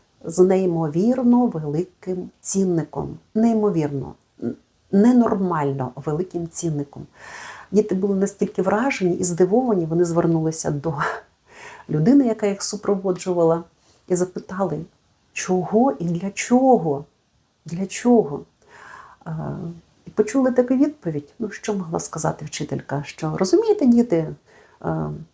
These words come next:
ми пішли в магазин, купили, ми люди прості купили, а є люди, які дуже зайняті, актори, м, депутати, знамениті люди, яким нема коли. І от вони в такий магазин швиденько приїхали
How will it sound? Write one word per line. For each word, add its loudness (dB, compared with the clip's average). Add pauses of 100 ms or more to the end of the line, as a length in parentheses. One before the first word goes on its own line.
(120)
ми 6
пішли 2
в 10
магазин, 4
купили, 4
ми 0
люди 0
прості 0
купили, 4
а 4
є 4
люди, 2
які 2
дуже 0
зайняті, -2
актори, 2
м, -4
депутати, 0
знамениті 0
люди, 0
яким -2
нема 2
коли. 2
І 2 (280)
от -2
вони 2
в -2
такий -6
магазин -2
швиденько -4
приїхали 2